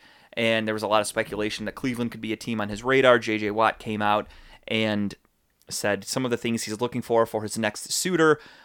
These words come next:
are going to be, uh, great quarterback. Um, I forgot how everything he was saying he wanted, like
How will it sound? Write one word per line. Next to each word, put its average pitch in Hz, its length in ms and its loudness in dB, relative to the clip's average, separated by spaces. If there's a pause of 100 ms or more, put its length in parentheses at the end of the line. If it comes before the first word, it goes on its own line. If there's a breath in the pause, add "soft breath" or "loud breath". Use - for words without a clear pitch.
are 113 120 2
going 110 200 2
to 104 140 -8
be, 101 360 -4 (540)
uh, 95 380 -2 (280)
great 123 240 2
quarterback. 143 720 2 (440)
Um, 95 640 0 (640)
I - 60 -14
forgot 120 260 -2
how 107 60 6
everything 110 320 -4
he 110 60 -6
was 101 100 -6
saying 101 220 -4
he 104 80 -8
wanted, 98 340 -4
like 95 140 -6